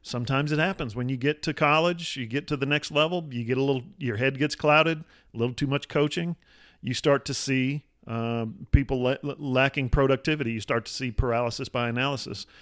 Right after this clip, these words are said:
I think that's what we've seen a lot of in the secondary, some at the linebacker, and as well as, uh, on the defensive line across the board for the O U defense. I do think that they will be better this year because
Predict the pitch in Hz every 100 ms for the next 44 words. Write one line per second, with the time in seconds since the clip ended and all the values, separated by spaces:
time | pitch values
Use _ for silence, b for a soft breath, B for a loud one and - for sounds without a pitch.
0 | B B 165 185 165 147 151 143 120 -
1 | 151 135 127 143 135 120 113 - 135 123
2 | 113 98 - 147 143 156 160 175 190 -
3 | b b b b - - 147 151 156 156
4 | 156 143 151 151 156 151 180 - 123 123
5 | 113 131 139 123 123 123 - 127 127 131
6 | 139 120 120 127 143 107 - 147 143 127
7 | 131 135 123 110 113 117 113 117 113 101
8 | - B B B B 120 117 160 160 143
9 | 123 120 117 127 123 110 117 98 117 123
10 | 135 131 - 131 131 113 - 104 92